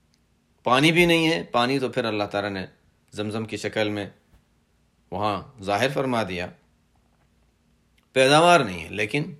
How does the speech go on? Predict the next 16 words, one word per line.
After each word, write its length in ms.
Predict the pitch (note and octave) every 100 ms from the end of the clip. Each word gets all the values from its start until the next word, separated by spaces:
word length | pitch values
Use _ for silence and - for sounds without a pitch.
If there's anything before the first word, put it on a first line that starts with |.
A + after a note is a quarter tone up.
| _ _ -
ہر 100 | F2
طرف 300 | F#2+ A2 -
سے 80 | B2
پیداوار 460 | A2+ A2 A#2 B2
وہاں 220 | A#2+ B2
آتی 180 | A#2+ B2+
ہے، 60 | A2
ہر 80 | F2+
طرح 180 | G#2
کے 120 | A2 A#2
پھل 180 | B2+
مل 180 | B2 A#2+
جاتے 240 | A#2+ A2+ B2+
ہیں 80 |
وہاں 160 | A2+ A2
پہ۔ 120 | A2+